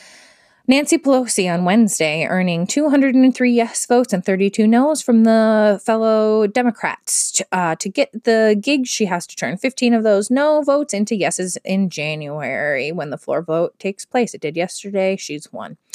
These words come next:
It's been frustrating to watch members of both parties do battle over who Pelosi is, what she's done, and whether she deserves another term as Speaker, because there seems to be little room for nuance. Republicans have long made her out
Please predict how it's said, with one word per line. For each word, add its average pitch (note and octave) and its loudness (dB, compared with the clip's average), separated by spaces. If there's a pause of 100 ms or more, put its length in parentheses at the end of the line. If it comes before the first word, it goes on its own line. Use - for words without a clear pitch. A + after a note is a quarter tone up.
(400)
It's - -2
been A3 0
frustrating E3+ -4
to - -10
watch E3 -4
members G#3+ 0
of F3+ -6
both D#3+ -2
parties G#3+ -4
do G#3 -2
battle A3+ 0
over G3+ 0
who A3+ -4
Pelosi F#3+ -2
is, A#3 0 (140)
what - -4
she's - -8
done, B3 0
and G3+ 0
whether F#3 0
she A3+ -4
deserves G#3 -2
another F#3+ -2
term E3+ -8
as F#3+ -6
Speaker, - -6
because G3 -2
there G#3 0
seems C4+ 0
to C#4+ -6
be F3+ -2
little F#3+ 0
room F#3 -2
for G3 -2
nuance. D#3 -4 (580)
Republicans C4+ 0
have G#3 -4
long C4 2
made G#3 2
her A3+ 2
out E3+ -2